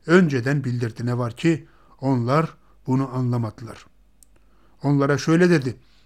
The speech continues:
"Bu tapınağı yıkın, üç günde onu yeniden kuracağım." Onlar İsa'nın bu sözlerini inanılır bulmadılar. Çünkü hala tamamlanmamış olan tapınağın yapımı kırk altı yıldır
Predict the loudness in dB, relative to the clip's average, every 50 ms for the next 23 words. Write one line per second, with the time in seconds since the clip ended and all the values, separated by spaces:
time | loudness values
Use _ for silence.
0 | -20 _ _ _ 0 0 2 2 0 -2 -4 -6 -6 -4 -2 -4 -2 -2 -2 -2
1 | -2 -2 -2 -4 0 2 2 2 2 2 -2 -8 -18 _ _ _ -20 _ _ _
2 | 0 0 0 0 -4 -4 -2 0 0 0 -2 -4 -2 0 2 2 2 4 4 4
3 | 4 4 4 2 0 0 -2 -4 -4 -2 -2 -2 -2 -2 -4 -6 -6 -8 -14 _
4 | _ _ _ _ _ _ _ _ 0 2 4 4 4 4 4 2 -4 -2 0 2
5 | 2 2 2 0 0 0 0 0 0 0 0 0 2 2 2 2 2 2 2 4
6 | 4 4 2 2 0 -4 -10 -20 -20 _ _ _ _ 0 2 4 4 4 4 4
7 | 4 4 2 2 2 4 4 4 4 2 -2 -4 -8 -10 -10 -12 -14 -18 -20 _
8 | _ _ _ -2 2 2 2 4 2 -2 -6 -8 -12 -20 -20 _ 4 4 6 6
9 | 4 2 0 -2 -4 -2 0 0 0 2 2 2 4 4 4 2 0 0 -2 -4
10 | -4 -2 -2 -2 -4 -4 -4 -4 -2 -2 -2 0 2 4 4 4 4 2 -2 -10
11 | -20 -20 _ -8 -4 0 0 0 0 0 -2 -2 -2 -2 -4 -6 0 2 4 4
12 | 4 2 -4 -10 -2 0 2 2 2 0 0 0 0 0 0 2 2 2 2 2